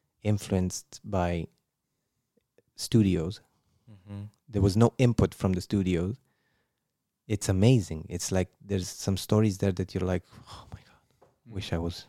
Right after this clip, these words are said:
Speaker 1: in just, just,"
Speaker 2: Acting in that
Speaker 1: yeah.
Speaker 2: period.
Speaker 3: Yeah.
Speaker 1: It's
Speaker 3: What, uh,
Speaker 1: crazy.
Speaker 3: what is your favorite movie?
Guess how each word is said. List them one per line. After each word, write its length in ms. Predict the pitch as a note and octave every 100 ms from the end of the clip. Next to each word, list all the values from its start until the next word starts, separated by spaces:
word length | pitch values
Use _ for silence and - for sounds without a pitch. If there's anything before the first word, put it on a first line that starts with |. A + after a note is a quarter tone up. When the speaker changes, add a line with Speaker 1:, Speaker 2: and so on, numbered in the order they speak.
| -
Speaker 1:
in 100 | E2+ F2+ _ _ -
just, 220 | - - - _ _ _ _ G#2+
just," 20 |
Speaker 2:
Acting 280 | G#2 - G2+
in 80 |
that 160 | F#2+ G2+
Speaker 1:
yeah. 140 | G2+
Speaker 2:
period. 200 | F#2 F2 - - -
Speaker 3:
Yeah. 280 | G2+ G2 F#2+
Speaker 1:
It's 320 | F#2+ - -
Speaker 3:
What, 160 | A2+ C#3
uh, 40 | -
Speaker 1:
crazy. 320 | F#2 F2 - - _ _ _
Speaker 3:
what 220 | B2 D3
is 120 | D#3+
your 120 | C#3 A#2
favorite 380 | A2+ G#2+ G2+
movie? 400 | G2+ G2+ G#2+ A2+